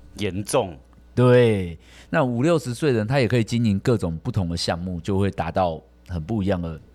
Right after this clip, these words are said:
Speaker 2: 业绩。
Speaker 1: 嗯。还能再创高峰啊。
Speaker 2: 对啊，对啊，对啊，如果我们一直 focus 在那种，就这样，
Speaker 1: 嗯。
Speaker 2: 会不会我们油卡就，就这样？
Speaker 1: 就试试看咯。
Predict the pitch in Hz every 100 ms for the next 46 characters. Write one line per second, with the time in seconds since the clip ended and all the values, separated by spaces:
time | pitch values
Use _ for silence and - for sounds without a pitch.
0 | - - 104 104 90 - 87 82 - -
1 | - - - - - 92 90 85 107 -
2 | 92 90 85 80 82 78 71 - 196 170
3 | 180 160 165 147 175 160 110 131 117 110
4 | - 131 - 110 98 90 110 101 113 104
5 | 78 67 _ - - - - - _ _
6 | _ _ - - - 135 - - 101 92
7 | 82 76 - _ - - 92 82 76 -
8 | - - 147 147 135 92 90 101 107 85
9 | 104 - - - - - - - - -
10 | - 107 - 87 85 78 98 - _ -
11 | - - - - - - 175 175 165 165
12 | 156 165 139 127 127